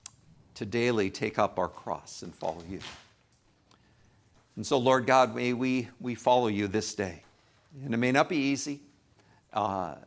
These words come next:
but you are with us. We may not feel prepared, but you will teach us. <laughs> And so, Lord, may we follow you. And if there's anyone listening today, online or here,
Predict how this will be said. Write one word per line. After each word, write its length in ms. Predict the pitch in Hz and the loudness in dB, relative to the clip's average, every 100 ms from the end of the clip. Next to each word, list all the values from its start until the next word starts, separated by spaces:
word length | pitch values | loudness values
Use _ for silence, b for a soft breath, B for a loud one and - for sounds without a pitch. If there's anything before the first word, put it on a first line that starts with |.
| _ - 107 | _ -16 -6
but 160 | 123 | -4
you 160 | 120 139 | 0 4
are 140 | 143 | 4
with 240 | 160 156 - | 4 0 -4
us. 500 | - - - - - _ b b b b | -12 -14 -14 -16 -20 _ b b b b
We 120 | 147 | 6
may 200 | 151 156 | 8 8
not 220 | 170 160 | 8 8
feel 240 | - 170 165 | 6 2 2
prepared, 720 | - 139 - 196 165 120 104 | -2 -6 -6 0 2 2 0
but 120 | 123 | -2
you 160 | 123 139 | -2 -4
will 100 | 156 | -2
teach 300 | - 143 - | -4 -4 -6
us. 300 | - - - | -8 -12 -12
<laughs> 40 | 104 - _ B B B B | -14 -14 _ B B B B
And 160 | - 107 | -8 -2
so, 160 | - | 2
Lord, 460 | 131 127 139 127 123 - | 2 4 4 4 -2 -10
may 160 | 107 123 | -4 -2
we 160 | 117 113 | -2 0
follow 300 | 117 117 98 | 2 2 0
you. 260 | 87 87 | -6 -6
And 80 | 110 | -6
if 80 | 113 | -2
there's 220 | 160 160 | -2 0
anyone 760 | 156 175 143 135 143 143 139 - | 0 0 -2 2 2 2 -4 -6
listening 500 | 123 139 - 143 143 | -4 -2 -2 -2 -2
today, 640 | 135 135 107 104 110 113 | -2 -2 2 2 2 0
online 680 | 95 104 101 110 117 120 127 | -4 -4 2 4 4 2 -2
or 100 | 107 | -8
here, 500 | 95 123 117 120 117 | -8 -8 -6 -6 -10